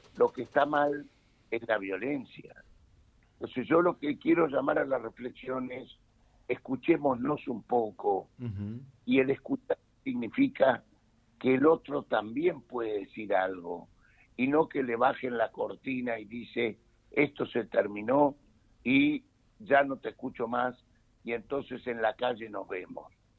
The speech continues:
Speaker 1: Eso, sinceramente, desde que yo era chico,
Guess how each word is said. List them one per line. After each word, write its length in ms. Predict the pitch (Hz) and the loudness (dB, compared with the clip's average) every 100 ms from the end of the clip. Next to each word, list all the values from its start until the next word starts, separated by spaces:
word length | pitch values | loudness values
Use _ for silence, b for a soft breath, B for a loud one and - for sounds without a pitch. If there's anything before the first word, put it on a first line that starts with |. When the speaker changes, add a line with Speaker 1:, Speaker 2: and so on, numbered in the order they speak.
| _ _ _ - | _ _ _ 0
Speaker 1:
Eso, 420 | 175 - 160 - - _ | 2 4 4 2 -6 _
sinceramente, 1040 | - - - 147 135 139 143 - 135 127 - _ _ _ _ _ _ _ _ | -18 -6 0 2 2 2 -2 -4 -4 -4 -8 _ _ _ _ _ _ _ _
desde 300 | 113 113 110 | -4 -4 -6
que 140 | 127 | -6
yo 100 | 120 | 0
era 200 | 156 147 - | 4 2 2
chico, 640 | - 123 - 92 90 | -6 -8 -4 -2 -2